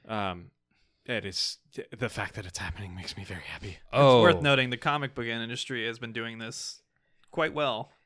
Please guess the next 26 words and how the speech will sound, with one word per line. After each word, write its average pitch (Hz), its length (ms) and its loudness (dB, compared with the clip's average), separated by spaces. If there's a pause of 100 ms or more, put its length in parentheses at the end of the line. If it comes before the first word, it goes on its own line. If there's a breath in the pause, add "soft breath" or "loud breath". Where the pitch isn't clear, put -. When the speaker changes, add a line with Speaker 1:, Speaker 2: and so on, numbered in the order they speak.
(560)
Speaker 3:
With 131 140 -2
Speaker 2:
And 143 40 0
Speaker 3:
the 139 60 2
exception 131 340 -2
of 127 80 -8
D 120 140 -2
C, 110 180 -8
they 113 140 -10
still 104 180 -10
don't 98 140 -12
do 98 100 -14
it. 110 120 -12
Speaker 2:
Yeah, 87 280 -6
and, 139 260 -2
and, 131 260 -2
uh, 117 280 6
<laughs> - 20 -12
Wizards 156 360 0
of 147 80 0
the 139 80 0
Coast 135 320 0
is 120 120 -8
just 156 300 -2
now 135 320 4
catching 110 400 -4
on. 73 400 -10